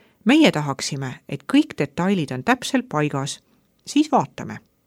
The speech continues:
kas kuuletume või mitte. Enamasti on Jumala juhtimine sammu kaupa käiv protsess.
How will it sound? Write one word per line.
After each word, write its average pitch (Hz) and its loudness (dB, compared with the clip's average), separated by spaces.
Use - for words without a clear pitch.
kas - -16
kuuletume 123 -4
või 160 -2
mitte. 175 -2
Enamasti 214 4
on 151 0
Jumala 233 4
juhtimine 180 2
sammu 208 2
kaupa 185 0
käiv 120 -6
protsess. - -10